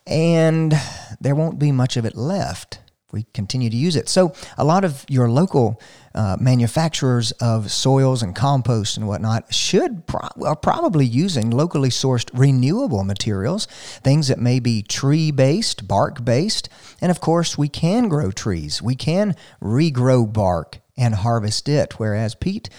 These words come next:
once you harvest it, it it takes a very long time. <laughs> It takes a very long time to get it back.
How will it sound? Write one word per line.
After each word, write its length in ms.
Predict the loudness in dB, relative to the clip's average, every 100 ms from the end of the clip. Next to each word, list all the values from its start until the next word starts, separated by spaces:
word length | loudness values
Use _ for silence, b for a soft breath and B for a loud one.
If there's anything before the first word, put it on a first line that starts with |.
| B B B
once 240 | -6 -2
you 80 | 0
harvest 420 | 2 0 0 -2
it, 200 | -4 -6
it 160 | -8 -12 _ -14
it 220 | -14 -8
takes 220 | -8 -6
a 40 | -6
very 280 | -6 -4
long 220 | -4 -4 -2
time. 400 | -2 -2 -4 -8 -18 _ -20
<laughs> 280 | -18 -12
It 100 | -10
takes 200 | -8 -6
a 60 | -4
very 220 | -2 -2
long 200 | 0 0
time 260 | 0 0 0
to 60 | -2
get 140 | -2
it 100 | -2
back. 380 | -2 -4 -6